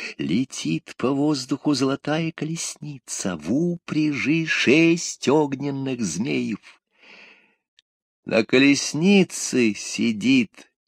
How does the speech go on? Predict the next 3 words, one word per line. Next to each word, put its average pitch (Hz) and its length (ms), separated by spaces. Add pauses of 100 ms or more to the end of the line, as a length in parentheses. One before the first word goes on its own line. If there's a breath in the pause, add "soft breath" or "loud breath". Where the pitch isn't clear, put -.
(100)
королевна 95 1160 (680)
Елена 156 920
Премудрая, 78 920